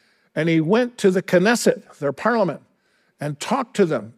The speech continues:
and said, "I'd like to make peace with you." The American president, Jimmy Carter, you may not like Jimmy Carter, but he did this. He invited them over, and he twisted arms and bribed them until they signed a peace treaty between Egypt and Israel.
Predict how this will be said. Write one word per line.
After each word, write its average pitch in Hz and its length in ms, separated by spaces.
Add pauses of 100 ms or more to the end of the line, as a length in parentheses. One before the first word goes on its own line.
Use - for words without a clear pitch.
and 147 160
said, 170 480
"I'd 156 220
like 214 320
to 180 100
make 180 560
peace 175 560
with 160 260
you." 131 220 (560)
The 127 60
American 180 280
president, 214 380
Jimmy 175 180
Carter, 214 340
you 151 120
may 160 100
not 175 160
like 170 160
Jimmy 185 220
Carter, 202 360
but 151 200
he 170 120
did 180 200
this. 233 380 (120)
He 160 100
invited 160 340
them 185 120
over, 247 440 (440)
and 165 160
he 165 80
twisted 170 400
arms 214 580
and 139 160
bribed 180 380
them 196 340
until 170 720
they 160 140
signed 165 280
a 160 40
peace 165 240
treaty 156 320
between 151 400
Egypt 156 500
and 147 160
Israel. 131 400